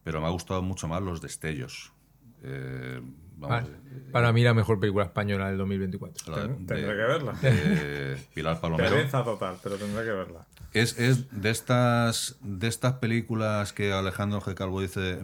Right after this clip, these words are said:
Speaker 1: películas de paliativos, ¿no? Eh, la, la bautiza así, porque son estas películas de un personaje es-, que, que, que está enfermo, el proceso de, de, de que está, de que le queda poco tiempo de vida,
Speaker 2: Ujú.
Speaker 1: del fallecimiento, tal, co-,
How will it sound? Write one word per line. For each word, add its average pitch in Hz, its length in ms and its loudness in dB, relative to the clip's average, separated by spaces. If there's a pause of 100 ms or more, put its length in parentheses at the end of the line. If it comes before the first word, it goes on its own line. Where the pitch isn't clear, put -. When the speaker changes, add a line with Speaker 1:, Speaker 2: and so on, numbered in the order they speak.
(140)
Speaker 1:
películas 95 400 -4
de 95 80 -4
paliativos, 71 800 -10 (220)
¿no? 98 260 -8 (180)
Eh, 65 260 -12
la, 71 160 -10
la 69 140 -10
bautiza 67 380 -10
así, - 160 -6
porque 80 200 -8
son 101 100 -4
estas 101 180 -6
películas 92 380 -6
de 101 220 -4 (600)
un 85 120 -8
personaje 87 400 -4
es-, 82 140 -10 (140)
que, 78 260 -6
que, 69 520 -8
que 73 100 -14
está 78 180 -8
enfermo, 87 480 -4
el 92 60 -8
proceso - 340 -16
de, 67 160 -10
de, 67 240 -10
de 67 260 -14
que 67 100 -14
está, 69 580 -8 (280)
de 71 140 -12
que 69 60 -8
le 69 100 -8
queda 76 180 -6
poco - 200 -10
tiempo 76 300 -8
de 80 100 -4
vida, 107 400 0
Speaker 2:
Ujú. 123 80 4
Speaker 1:
del 104 180 -2
fallecimiento, 82 440 -8
tal, 76 280 -10 (220)
co-, - 100 -20